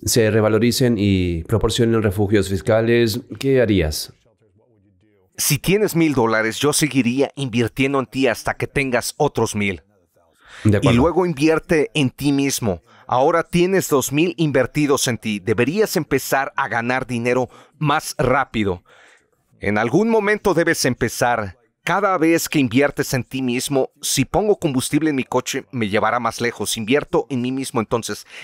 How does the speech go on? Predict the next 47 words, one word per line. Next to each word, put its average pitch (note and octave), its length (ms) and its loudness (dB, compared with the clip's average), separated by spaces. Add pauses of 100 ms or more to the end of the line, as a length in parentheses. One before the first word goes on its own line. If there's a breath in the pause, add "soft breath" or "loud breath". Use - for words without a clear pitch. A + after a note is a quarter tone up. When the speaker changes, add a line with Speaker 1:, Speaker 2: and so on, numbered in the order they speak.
Speaker 2:
Y E3+ 120 2
mira, E3+ 300 2 (280 loud breath)
hay G#3 220 0
cosas G#3+ 420 0
que F#3 140 2
he F3+ 60 0
comprado C#3+ 720 0
que C3+ 140 -2
no C#3+ 160 0
me D#3 160 2
han D#3 100 0
funcionado A#2+ 680 -2
enseguida. A2 520 -4 (1500 soft breath)
Pero A2+ 200 0
no B2+ 220 2
he D3 60 2
dejado C#3+ 440 -2
de C3+ 80 0
invertir A#2+ 520 2
en D3 120 2
un E3 100 0
curso C#3+ 560 0 (120)
o C3+ 160 2
en A#2 100 -2
educación B2 720 -2 (320 loud breath)
porque C3 300 0
no C3 200 2
haya A#2 180 4
Speaker 1:
O - 20 2
tu - 80 -4
salud, B2 180 2
Speaker 2:
funcionado. G#2+ 640 2
Speaker 1:
o D#2 40 -2
Speaker 2:
Pasé E3+ 360 0
diecisiete F#3+ 800 0
años F#3 340 -2
yendo D3+ 240 2
a C3 40 4
la A2 80 0
escuela. A#2+ 420 0
Nada F3+ 300 0
de E3 140 4
eso D3+ 200 0
fue B2+ 180 0
bueno A#2+ 240 0
para G2 240 -2
mí. G2 220 -6